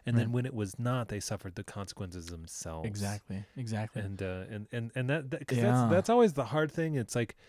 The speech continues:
Speaker 1: in this time where, uh, w-, w-, we think that, um,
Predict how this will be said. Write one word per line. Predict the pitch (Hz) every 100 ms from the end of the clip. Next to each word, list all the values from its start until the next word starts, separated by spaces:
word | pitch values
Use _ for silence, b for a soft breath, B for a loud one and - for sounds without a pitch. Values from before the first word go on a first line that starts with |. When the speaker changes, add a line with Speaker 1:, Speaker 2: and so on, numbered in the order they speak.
| b b b -
Speaker 1:
in | 135
this | 135 -
time | - 180 208 143
where, | 127 120
uh, | 120 131 135 135 120
w-, | 123 127
w-, | 123 127 131
we | 135 180
think | - 156 -
that, | 131 117 110
um, | 110 104 107